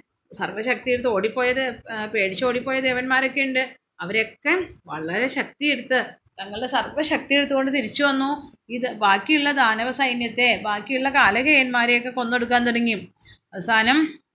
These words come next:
ബാക്കിയുള്ള ആളുകളൊക്കെ ചെന്ന് പറഞ്ഞു, ദാ, ആ, ഇന്ദ്രനെ കണ്ടുപിടിച്ചു. എന്നിട്ട് പറഞ്ഞു, ദാ അങ്ങ്, ആ, ആ, വലിയ ആളായിരിക്കണോ, കാരണം എന്താ, അങ്ങാണ് ദാ വൃത്രാസുരനെ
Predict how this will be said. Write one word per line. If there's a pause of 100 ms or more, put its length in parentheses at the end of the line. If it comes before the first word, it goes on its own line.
(880)
ബാക്കിയുള്ള
ആളുകളൊക്കെ
ചെന്ന് (500)
പറഞ്ഞു, (140)
ദാ, (680)
ആ, (280)
ഇന്ദ്രനെ
കണ്ടുപിടിച്ചു.
എന്നിട്ട്
പറഞ്ഞു,
ദാ
അങ്ങ്, (520)
ആ, (800)
ആ,
വലിയ
ആളായിരിക്കണോ,
കാരണം
എന്താ,
അങ്ങാണ്
ദാ
വൃത്രാസുരനെ